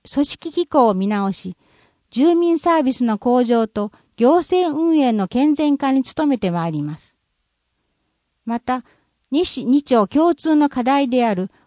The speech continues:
ゴミ処理広域化について基本構想を策定いたします。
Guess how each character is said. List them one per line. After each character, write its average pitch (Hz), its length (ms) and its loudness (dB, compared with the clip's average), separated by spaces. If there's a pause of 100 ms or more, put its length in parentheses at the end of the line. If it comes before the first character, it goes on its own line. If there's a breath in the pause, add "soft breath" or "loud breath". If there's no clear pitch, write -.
ゴ 262 160 2
ミ 339 120 0
処 349 160 0
理 320 120 -4
広 320 280 0
域 320 180 -4
化 330 120 0
に 311 160 2
つ - 160 -8
い 240 120 0
て 175 240 -8 (200)
基 - 120 -8
本 359 280 0
構 349 280 2
想 202 260 -2
を 160 80 -2
策 208 300 -6
定 226 180 0
い 220 80 -2
た 196 140 -2
し - 120 -14
ま 165 160 -8
す。 - 200 -20